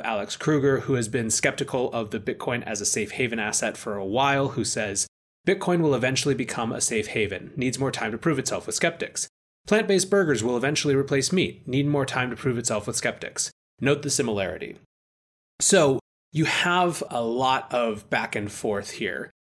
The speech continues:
The short answer is that we don't know. The stage that we are in is that there are many, many people betting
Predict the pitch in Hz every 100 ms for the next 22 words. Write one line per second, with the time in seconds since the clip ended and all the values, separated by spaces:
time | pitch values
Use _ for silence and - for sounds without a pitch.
0 | _ _ _ - 139 - 226 226 - 156
1 | 147 127 110 117 113 107 98 113 - 180
2 | 220 - 170 156 139 120 117 120 110 104
3 | - _ _ - 135 117 123 123 143 143
4 | 143 127 123 143 160 170 147 139 123 131
5 | 113 101 127 107 95 95